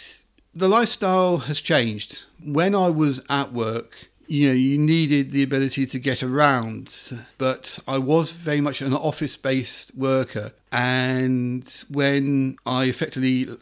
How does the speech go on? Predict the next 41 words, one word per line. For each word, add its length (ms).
was 240
retired, 760
or 300
made 220
redundant 500
originally 480
from 240
the 80
first 280
company, 640
my 160
lifestyle 600
then 640
was 240
much 240
more 300
sat 300
at 60
the 60
table 720
and 400
not 340
really 260
doing 300
much 240
in 80
the 60
more, 420
in 160
the 60
way 240
of 220
walking 460
activities. 720
I 40
was 120
doing 260
lots 200
of 80
other 320
activities, 1000